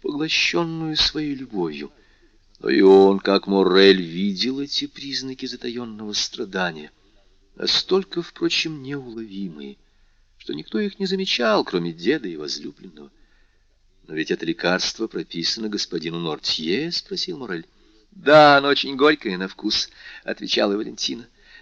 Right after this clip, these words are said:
"Такое горькое, что после него я во всем, что пью, чувствую горечь". Нортье вопросительно взглянул на внучку.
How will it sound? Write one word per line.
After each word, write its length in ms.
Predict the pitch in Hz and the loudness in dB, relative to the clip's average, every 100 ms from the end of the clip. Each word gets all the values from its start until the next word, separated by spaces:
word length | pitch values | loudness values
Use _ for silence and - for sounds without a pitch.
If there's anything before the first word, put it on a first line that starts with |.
| - | -4
"Такое 360 | - 220 214 | 2 8 8
горькое, 380 | 185 220 202 180 | 8 6 6 4
что 180 | 175 175 | 4 0
после 300 | 190 - 180 | 0 -2 0
него 180 | 185 185 | 2 4
я 140 | 180 | 4
во 100 | 180 | 4
всем, 340 | 170 - 226 208 | 2 0 0 -2
что 260 | - 208 | -2 -2
пью, 340 | 196 190 208 202 | -2 -2 -2 0
чувствую 680 | - 123 95 - 110 101 | 0 2 0 -2 -2 -4
горечь". 460 | 98 107 107 - - _ _ _ _ _ _ | 0 -2 -2 -4 -6 _ _ _ _ _ _
Нортье 600 | - 90 85 - 90 92 | -6 -4 -2 -4 2 4
вопросительно 720 | 90 92 87 - 110 131 131 | 4 0 -4 -2 -6 -6 -6
взглянул 460 | 123 107 123 104 101 | -8 -10 -8 -6 -6
на 100 | 107 | -6
внучку. 400 | 101 104 - | -6 -6 -8